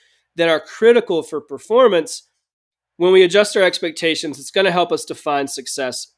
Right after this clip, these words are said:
differently. So again, that could be, um, you know, showing up and doing our best. Uh, it could be adjusting our perceived exertion, uh, standards so that maybe we know that that run or ride that we do,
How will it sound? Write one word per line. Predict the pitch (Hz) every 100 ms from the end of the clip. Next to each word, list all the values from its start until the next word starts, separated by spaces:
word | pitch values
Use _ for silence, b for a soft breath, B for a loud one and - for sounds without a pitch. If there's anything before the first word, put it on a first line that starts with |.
| 127
differently. | 143 - 113 113
So | - 156
again, | 143 135 160 151 147 b b b -
that | 165 170 170
could | 175
be, | 139 151 147 147 - _ _ _ 143
um, | 143 143 139 139 135 _ _ _ _
you | 160
know, | 151 131 120 - _ _ _ _ _
showing | - - 214 214 185
up | 165 165 165 _ -
and | 147 147 143 139 135 - _ 135
doing | 170 160
our | 139
best. | 123 117 95 - - _ _ _
Uh, | 131 135 139
it | 170 175
could | 180 151
be | 156 151 151 b b
adjusting | - 147 190 190 226 175
our | 156 151
perceived | 151 156 - 160 147
exertion, | 143 131 156 156 - 151 143 _ _ _
uh, | - 147
standards | 135 - 156 151 147 143 -
so | 151 143
that | 139 131 165
maybe | 185 233
we | 247
know | 175 165 170
that | 160 143 _ _ _ -
that | 147 139
run | 147 147 147
or | 131
ride | 139 147 147
that | 135
we | 127
do, | 131 143 147 143